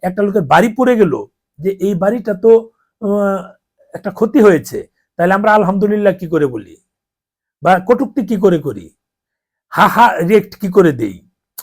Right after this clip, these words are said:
এখন বিষয়টাই, যখন পাহাড়িদের বাড়ি পড়েছিল, তাদের, আ, অর্থ সম্পদ, আ, সব, আ,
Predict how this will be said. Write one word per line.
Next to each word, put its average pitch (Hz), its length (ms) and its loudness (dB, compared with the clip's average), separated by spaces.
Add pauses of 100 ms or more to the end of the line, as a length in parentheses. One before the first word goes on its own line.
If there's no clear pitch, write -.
(100)
এখন 156 200 -6
বিষয়টাই, 180 600 0 (300)
যখন 185 260 -2
পাহাড়িদের 226 420 0
বাড়ি 233 200 2
পড়েছিল, 208 420 -2
তাদের, 202 460 -4
আ, 202 120 -4 (260)
অর্থ 170 200 -2
সম্পদ, 202 360 -2
আ, 202 160 -2
সব, 190 320 -4
আ, 190 300 -4